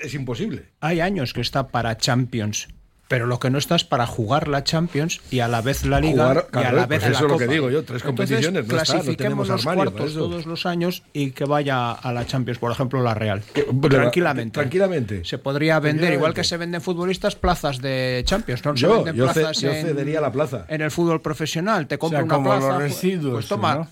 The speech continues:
Speaker 2: vete tú a la Champions.
Speaker 1: A ver, nosotros podemos ganar la Conference o podemos ganar la Europa League, pero la Champions, la Champions, la Champions League no gana, ganas un partido de milagro. De milagro. Y luego además te desfondas, que es lo que ocurre con todos los equipos que han ido,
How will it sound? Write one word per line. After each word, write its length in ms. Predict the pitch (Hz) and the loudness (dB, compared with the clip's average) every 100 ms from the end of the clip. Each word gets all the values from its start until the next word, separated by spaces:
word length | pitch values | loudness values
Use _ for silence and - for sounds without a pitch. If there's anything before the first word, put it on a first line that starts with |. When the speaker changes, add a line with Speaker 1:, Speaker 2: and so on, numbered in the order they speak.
| - | -6
Speaker 2:
vete 260 | 175 185 | -2 0
tú 100 | 170 | 0
a 40 | 143 | 0
la 100 | 143 | 0
Champions. 340 | 190 185 104 | -2 -4 -2
Speaker 1:
A 20 | |
ver, 140 | 113 135 | 0 0
nosotros 380 | 113 143 180 - | -2 -2 -2 0
podemos 340 | 147 151 156 | 0 0 -2
ganar 220 | 143 156 | -2 -2
la 140 | 143 117 | -2 0
Conference 500 | 147 143 160 180 151 | 0 0 -2 -2 -4
o 60 | |
podemos 280 | 123 123 139 | -4 -4 -2
ganar 240 | 135 135 160 | -2 -2 0
la 60 | 175 | 2
Europa 280 | 131 123 | 2 2
League, 300 | 120 151 107 85 _ _ _ _ _ | 0 0 -4 -12 _ _ _ _ _
pero 320 | 156 120 98 - | 0 0 0 -4
la 160 | 101 92 | -4 0
Champions, 400 | 120 175 143 82 - _ _ - | 2 4 2 -2 -14 _ _ -12
la 60 | |
Champions, 340 | - 151 185 82 | -6 -4 -6 -12
la 300 | 85 _ - | -16 _ -20
Champions 220 | - - | -18 -12
League 120 | 90 107 | -8 -4
no 120 | 107 | -2
gana, 200 | 117 120 | -2 -2
ganas 200 | 92 90 | -4 -4
un 80 | 104 | -2
partido 380 | 131 123 156 160 - - 110 | 0 0 -2 -6 -14 -10 -6
de 80 | |
milagro. 400 | 98 131 135 101 135 - - 170 - - - - - - - - | -4 -2 -2 -2 -8 -18 -16 -16 -16 -14 -14 -14 -20 -16 -14 0
De 80 | 131 | 4
milagro. 360 | 113 113 120 127 | 4 4 2 2
Y 100 | 156 | 4
luego 200 | 127 123 | 4 4
además 260 | 139 127 131 | 2 0 -2
te 80 | 170 | -2
desfondas, 580 | 120 - 208 143 82 | -2 0 0 0 -6
que 120 | - 113 | -6 -4
es 40 | |
lo 120 | 117 | -2
que 80 | 107 | -4
ocurre 320 | 90 127 143 | -4 -2 -2
con 180 | 143 92 | -4 -4
todos 180 | 104 113 | -2 -2
los 120 | 110 | -2
equipos 340 | 117 127 156 | -2 -2 -4
que 120 | - 113 | -4 -2
han 100 | 123 | 0
ido, 260 | 123 165 | 0 -2